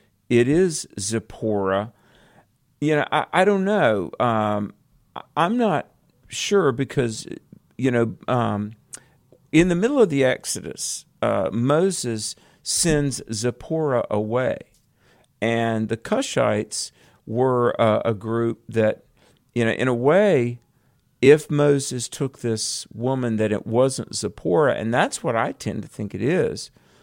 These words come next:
It means Moses, uh, was guilty of polygamy, really, Jeff. But this is one of those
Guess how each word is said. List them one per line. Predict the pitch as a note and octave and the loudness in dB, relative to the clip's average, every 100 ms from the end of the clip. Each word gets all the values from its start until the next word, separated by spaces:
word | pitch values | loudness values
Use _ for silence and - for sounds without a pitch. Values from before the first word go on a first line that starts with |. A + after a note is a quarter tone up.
| _ _ _ A2+ | _ _ _ -2
It | A#2 - _ _ _ _ _ _ _ _ | 0 -2 _ _ _ _ _ _ _ _
means | A#2+ B2 C#3+ B2+ G#2+ | -4 -2 -2 -2 -4
Moses, | G#2+ A#2+ E3 F3 B2+ A2+ - - | 0 2 0 -4 -8 -10 -12 -6
uh, | A#2 A2 G#2 | -4 -2 -4
was | G2+ G#2+ G#2 | -4 -6 -4
guilty | C3 C#3+ D3 B2+ | 0 0 0 -4
of | A2 - | -6 -6
polygamy, | - A#2+ F#3+ G#3 G2 F#2+ | -4 -2 0 0 0 -2
really, | F2+ B2 F#3+ G#2 A2 - _ _ | -2 0 0 -2 -4 -10 _ _
Jeff. | - A#2 B2+ - - - - | 2 2 2 -2 -20 -16 -4
But | B2+ | 0
this | D#3 C4 A#3+ | 2 2 -2
is | F#3+ | -4
one | F3+ | -4
of | D#3+ | 0
those | C#3 B2 - | 0 0 -4